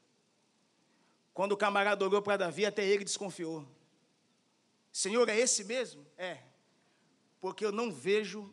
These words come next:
como o homem vê." Se nós formos pararmos aqui, meus irmãos, pra analisar o nosso contexto com Deus,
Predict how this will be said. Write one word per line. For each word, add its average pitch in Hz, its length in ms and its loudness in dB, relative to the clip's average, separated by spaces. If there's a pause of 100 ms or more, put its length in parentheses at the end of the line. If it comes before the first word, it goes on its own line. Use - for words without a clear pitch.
(120)
como 190 460 -4
o 175 80 -2
homem 170 280 2
vê." 113 320 -10 (1600)
Se - 200 0
nós 240 320 6
formos 226 280 0
pararmos 196 520 4
aqui, 175 240 -4
meus 165 220 -6
irmãos, 143 240 -6
pra 185 160 -4
analisar 170 580 -2
o 151 60 -6
nosso 208 280 0
contexto 190 500 0
com 165 180 -4
Deus, 160 500 -4